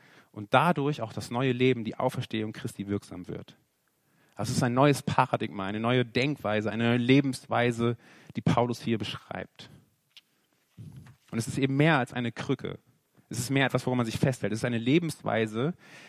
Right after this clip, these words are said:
in der man Leid nicht einfach aushalten muss oder Bedrängnis nicht einfach aushalten muss, weil wir wissen, wo wir die Ewigkeit ver-, verbringen. Stattdessen dürfen wir im Diesseits schon erleben,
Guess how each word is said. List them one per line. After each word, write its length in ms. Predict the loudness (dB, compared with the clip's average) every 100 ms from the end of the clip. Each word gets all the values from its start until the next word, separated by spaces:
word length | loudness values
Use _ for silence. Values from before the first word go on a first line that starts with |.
| -8
in 100 | 0
der 100 | 2
man 160 | 2 0
Leid 300 | -2 -4 -4
nicht 140 | -4
einfach 300 | -4 -4 -6 -2
aushalten 540 | -2 -2 -4 -6 -6
muss 440 | -6 -4 -6 -10 _ _ _ _
oder 100 | 0
Bedrängnis 500 | 4 4 4 2 2
nicht 120 | 0 0
einfach 240 | -2 0
aushalten 520 | 2 2 0 -4 -4 -2
muss, 320 | -2 -4 -10 -20 -20 -20 -2
weil 120 | 4
wir 120 | 6
wissen, 220 | 4 2 2
wo 100 | 4
wir 60 |
die 100 | 6
Ewigkeit 420 | 6 6 4 0 0
ver-, 120 | -2 -2
verbringen. 480 | -2 0 0 -2 -6 -12 -20 -8
Stattdessen 420 | 0 2 4 0 2
dürfen 300 | 2 2 0
wir 100 | 0
im 140 | -2
Diesseits 360 | -2 2 2 2
schon 100 | 0
erleben, 560 | 2 4 2 0 -8